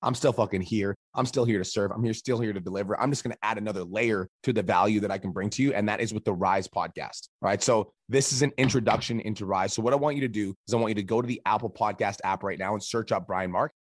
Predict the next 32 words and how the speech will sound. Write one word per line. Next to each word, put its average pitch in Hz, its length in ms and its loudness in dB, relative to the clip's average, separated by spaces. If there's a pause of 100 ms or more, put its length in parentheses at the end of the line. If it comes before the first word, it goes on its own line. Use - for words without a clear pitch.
(160)
If 107 140 -6
you 131 60 2
search - 100 -6
Brian 110 220 4
Mark, 110 200 4
there 117 80 0
should 110 160 -2
be 104 60 0
a 95 60 -4
podcast 107 500 0
that's 98 140 -8
called 92 260 -6
Rise 101 240 2
that 95 80 -4
comes 92 240 -6
up. 87 160 -4 (160)
If 139 160 2
you've 160 140 2
gotten 151 340 4
any 135 180 0
sort 127 220 -2
of 107 80 -2
value 104 320 2
from 113 140 -2
the 110 80 0
Change 110 240 -2
Lives, 104 180 0
Make 104 160 -2
Money 104 160 -4
Online 98 180 -4
Trainer 98 200 -6
podcast, 98 420 2